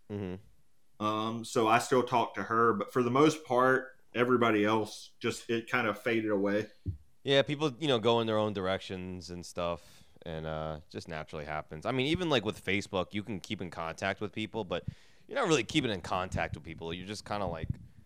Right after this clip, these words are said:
Speaker 1: seeing what they're doing every once in a while, and, you know, the people that you're close with are the one you just, those are the people you, you, you know, it's a two-way street. You know, if you're gonna try to keep in contact with someone, they'll reach out to you,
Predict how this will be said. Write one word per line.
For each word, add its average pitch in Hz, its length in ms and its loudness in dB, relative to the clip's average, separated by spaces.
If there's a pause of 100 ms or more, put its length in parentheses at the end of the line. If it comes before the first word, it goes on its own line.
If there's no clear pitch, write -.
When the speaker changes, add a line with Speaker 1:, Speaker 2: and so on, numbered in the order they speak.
(360)
Speaker 1:
seeing 135 300 2
what 120 140 2
they're 104 120 2
doing 104 280 4
every 92 160 -2
once 92 260 -2
in 92 60 -4
a 87 40 -4
while, 85 420 2
and, 80 340 -6 (560)
you 95 100 -6
know, 95 200 0
the 95 80 -4
people 123 360 0
that 107 440 4 (760)
you're 104 140 -4
close 117 300 0
with 101 160 -8
are 90 100 -2
the 90 60 -2
one 90 180 -4
you 107 140 -10
just, - 260 -12 (1200)
those 101 180 -2
are 101 40 -6
the 90 60 -8
people 90 220 -8
you, 82 360 -6
you, 78 380 -10 (680)
you - 40 -4
know, 214 60 4
it's 196 100 0
a 156 40 -8
two-way 185 320 0
street. 107 440 -6
You 92 100 -8
know, 92 120 0
if 82 80 -8
you're 117 60 -6
gonna 117 220 -2
try 135 200 0
to 127 60 2
keep 120 160 -6
in 113 80 -6
contact 104 420 -2
with 95 100 -10
someone, 92 460 -2 (180)
they'll 104 180 0
reach 92 200 -6
out 78 200 -4
to - 100 -18
you, - 200 -18